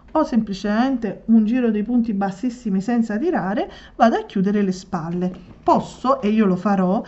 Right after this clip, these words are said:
rifinire con un giro di maglie basse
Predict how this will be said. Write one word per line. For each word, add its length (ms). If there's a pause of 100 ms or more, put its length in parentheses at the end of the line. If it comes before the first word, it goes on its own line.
(200)
rifinire 720
con 200
un 160
giro 300
di 160
maglie 300
basse 760